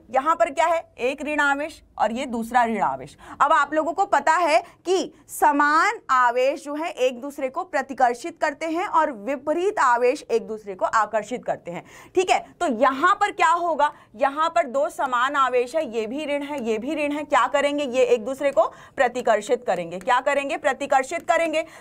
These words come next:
तो जब ये एक दूसरे को प्रतिकर्षित करेंगे तो इसकी वजह से इनकी जो बल रेखाएं हैं, इनकी जो बल रेखाएं हैं वो क्षेत्र रेखाएं क्या करेंगी, एक दूसरे से दूर हटने का प्रयास करेगी,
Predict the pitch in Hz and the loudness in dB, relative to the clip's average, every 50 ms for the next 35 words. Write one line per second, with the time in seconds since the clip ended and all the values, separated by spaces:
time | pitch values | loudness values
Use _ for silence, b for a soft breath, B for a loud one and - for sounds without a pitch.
0 | B - 339 262 320 349 359 339 339 370 349 - 277 302 320 269 285 349 330 359 | B -4 -2 0 2 2 2 2 0 -4 -2 0 0 0 0 0 -4 -6 -4 -2
1 | 349 339 349 359 339 302 269 - 302 262 302 269 269 262 262 - - 339 311 285 | 0 0 0 2 2 0 0 0 -2 0 0 0 0 0 -6 -6 0 0 2 2
2 | 277 262 254 240 277 277 320 330 - 302 302 - - 339 339 359 320 320 339 339 | 2 0 0 -2 -4 -4 -4 -6 -8 -8 -10 -10 -10 -2 0 2 2 4 4 2
3 | 320 330 359 - - 302 294 294 339 359 370 359 349 254 269 269 294 302 330 339 | 2 0 -6 -6 -4 -4 -4 -4 -4 -4 -2 -2 0 2 2 2 2 2 0 -2
4 | 330 320 - 339 302 311 320 330 330 330 208 - B B B B B 277 - 294 | -2 0 0 0 2 2 0 0 -2 -2 -4 -4 B B B B B -4 -2 -2
5 | 302 294 349 381 302 392 359 262 294 294 320 311 349 330 320 - 359 302 302 311 | 0 0 -2 0 0 0 2 4 4 4 4 4 4 2 2 2 0 2 2 2
6 | 320 339 320 320 339 330 - - 359 330 349 359 349 339 339 320 320 320 302 294 | 0 -2 0 -2 -4 -4 -2 -4 -4 -2 0 0 0 2 0 0 -2 0 -2 0
7 | 320 339 320 339 320 320 320 339 339 339 339 330 320 381 523 B B B B 302 | 0 -2 0 2 2 2 4 4 4 2 2 -2 -6 -6 -8 B B B B -14
8 | B - 294 330 381 453 466 440 415 302 330 302 277 339 311 277 262 262 269 277 | B 0 2 2 2 2 0 -2 -4 -2 -2 -4 -2 0 0 0 0 0 2 2
9 | 277 285 330 302 247 320 349 370 392 381 311 302 262 254 269 277 269 254 - 339 | 2 2 2 0 -2 -4 -2 -2 -2 -2 0 -2 -2 -2 -2 -2 -2 0 0 0
10 | 349 - 320 277 269 254 240 247 254 - - 240 214 202 196 180 190 185 - | 0 2 2 2 4 4 4 2 0 -4 -8 -6 -4 -4 -4 -6 -8 -12 -14